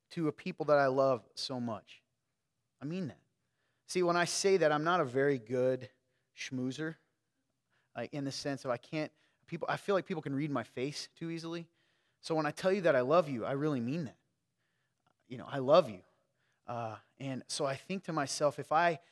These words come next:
you know, I, I don't like to think that way, but if I only had one letter to say everything I wanted to say, what would I say? What would I, if you weren't gonna be here anymore, what,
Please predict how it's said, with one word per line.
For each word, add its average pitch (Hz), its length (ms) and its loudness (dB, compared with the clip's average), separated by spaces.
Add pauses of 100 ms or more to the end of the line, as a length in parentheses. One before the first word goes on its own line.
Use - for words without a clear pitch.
(280)
you 113 80 -20
know, 101 60 -18
I, 120 180 -8
I 139 100 -8
don't 139 140 -6
like 113 180 -8
to 120 40 -14
think 147 240 -14
that 117 140 -8
way, 123 100 -10
but 117 140 -10
if - 100 -12
I 139 140 -2
only 147 240 -4
had 151 340 -2
one 123 240 -4
letter 127 380 -2
to 123 80 -16
say - 160 -8
everything 143 340 -6
I 139 40 -2
wanted 135 260 -4
to 110 60 -10
say, 110 340 -8 (560)
what 135 180 2
would 151 160 2
I 135 80 4
say? - 360 -6 (1000)
What 160 160 4
would 180 140 10
I, 170 140 10
if 147 220 -2
you 180 120 -2
weren't 190 240 2
gonna 175 140 2
be 175 220 -4
here 185 200 2
anymore, 156 420 2
what, 160 260 8